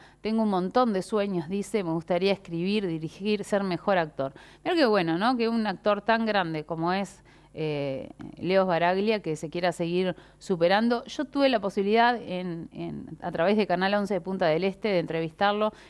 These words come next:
y realmente es, es así como lo ven en la foto, simpático, agradable. Varias veces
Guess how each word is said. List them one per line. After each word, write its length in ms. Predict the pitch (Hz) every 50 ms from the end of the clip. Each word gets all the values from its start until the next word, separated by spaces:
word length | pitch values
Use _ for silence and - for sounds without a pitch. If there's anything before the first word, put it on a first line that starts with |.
| - -
y 100 | - 185
realmente 720 | 196 226 233 226 220 220 220 214 - 220 214 - - 185 190
es, 180 | 185 - -
es 240 | - 131 185 180 165
así 180 | 185 180 226 220
como 160 | 226 208 180
lo 80 | 175
ven 140 | 185 196 208
en 80 | 202 180
la 100 | 165 160
foto, 340 | - - 202 196 180 - 175
simpático, 600 | - 185 170 156 - 190 190 175 - 175 - 165
agradable. 540 | 156 156 160 165 180 190 190 180 180 180 202
Varias 220 | 233 254 269 226
veces 300 | 226 196 180 180 160 -